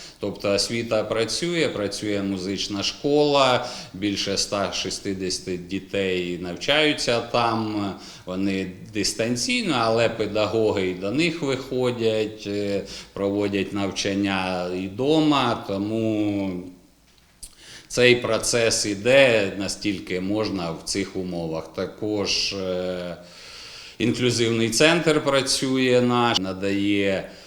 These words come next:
е, допомогу не тільки нашим дітям, а дітям із других громад, із міста, із других територій. Тому там також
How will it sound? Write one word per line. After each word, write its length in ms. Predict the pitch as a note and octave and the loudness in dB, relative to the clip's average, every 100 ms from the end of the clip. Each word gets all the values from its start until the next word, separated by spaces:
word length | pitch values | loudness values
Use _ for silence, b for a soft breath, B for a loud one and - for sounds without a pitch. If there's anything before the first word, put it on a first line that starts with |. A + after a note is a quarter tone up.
| B B B B B - | B B B B B -10
е, 300 | F2+ F2 E2 E2 | -6 -4 -6 -2
допомогу 640 | G#2 - A#2 A#2 A2 G#2 | -4 2 2 4 2 2
не 140 | G#2 G#2+ | 0 0
тільки 420 | E3+ F#3 F3+ D3+ | 2 2 4 4
нашим 520 | D3+ D3 - C3 B2 | 6 6 6 4 2
дітям, 480 | A#2+ B2+ - G2+ G2 | 0 0 2 0 2
а 80 | F#2+ | 0
дітям 520 | F#2+ G#2+ G#2 F#2+ F#2 | -2 -4 -2 -2 -2
із 160 | F2 | -4
других 440 | E2 G2+ A2 D3 B2+ | -4 -4 2 2 2
громад, 600 | A2+ B2 A#2+ A#2+ A#2+ A#2 - | 0 0 2 2 2 2 -2
із 240 | F2+ F2 | -4 -4
міста, 1400 | G#2+ B2+ C#3+ - - A2+ A2 G#2+ G#2+ G#2 G#2 G#2 G2+ G2 F#2 | 0 2 4 4 2 0 2 2 2 2 2 0 0 0 0
із 100 | F2 | -2
других 420 | G2 G2 G2 F#2 | -4 -2 -2 -4
територій. 1400 | - G2 G#2 G#2 D#3 E3 D#3 C#3+ C3 B2+ B2 A#2 A2+ G#2 - | -6 -4 -6 -2 0 2 4 4 4 4 4 2 2 -2 -4
Тому 960 | G2 G#2 G#2 G#2+ G#2 G2+ G2+ F#2+ F#2 E2+ - - _ _ _ _ _ _ - B B B B B B B B B B _ _ - | -4 -2 0 0 0 0 -2 -4 -6 -10 -16 -20 _ _ _ _ _ _ -20 B B B B B B B B B B _ _ 0
там 260 | B2 C3+ | 4 4
також 600 | A2+ A2 - A#2 A2+ - | 4 0 2 2 4 2